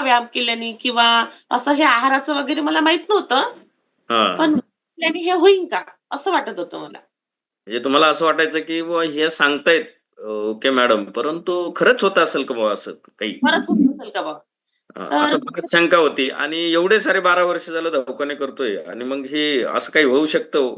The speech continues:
Speaker 2: याच्यावर विश्वास ठेवणं बरोबर आहे तुमचं, म्हणजे त्या दृष्टीने, की हे कसं शक्य?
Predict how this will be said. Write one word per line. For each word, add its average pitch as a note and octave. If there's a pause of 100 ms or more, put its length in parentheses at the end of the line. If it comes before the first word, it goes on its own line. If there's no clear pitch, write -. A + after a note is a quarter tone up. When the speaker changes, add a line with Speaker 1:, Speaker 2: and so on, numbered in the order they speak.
(320)
Speaker 2:
याच्यावर D3+
विश्वास D3
ठेवणं D3+ (160)
बरोबर E3+
आहे B2+
तुमचं, A#2+
म्हणजे A#2+
त्या A#2
दृष्टीने, A#2
की C3+
हे F#3
कसं F#3+
शक्य? -